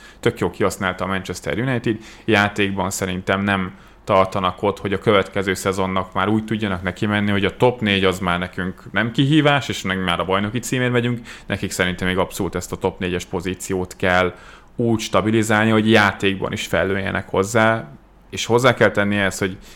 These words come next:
hatvanegy meccset játszott a Manchester United eddig a szezonban.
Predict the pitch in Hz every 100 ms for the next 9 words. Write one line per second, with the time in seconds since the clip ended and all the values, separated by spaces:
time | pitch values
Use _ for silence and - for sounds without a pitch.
0 | - - - 110 110 98 92 87 98 -
1 | 98 - 101 98 110 107 101 - 98 98
2 | 98 101 92 90 - - - 92 101 113
3 | 117 143